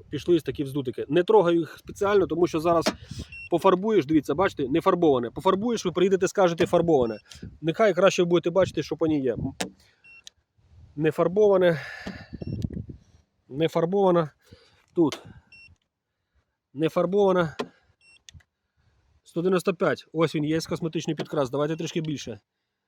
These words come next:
Тут уже ні, тобто якось локально фарбоване, але, друзі, не знаю, на відео ви могли б бачити, але не випадає. Не випадає взагалі колір. І фарбована, не фарбована, фарбована, здається, ляда.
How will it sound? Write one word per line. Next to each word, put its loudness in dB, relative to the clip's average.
Тут -4
уже 0
ні, 2
тобто -2
якось -2
локально 4
фарбоване, 4
але, 2
друзі, 0
не -2
знаю, 2
на 2
відео 4
ви 4
могли 4
б -4
бачити, 0
але 2
не 2
випадає. 2
Не -2
випадає -2
взагалі -2
колір. 2
І 2
фарбована, 2
не -4
фарбована, 2
фарбована, 4
здається, 0
ляда. 2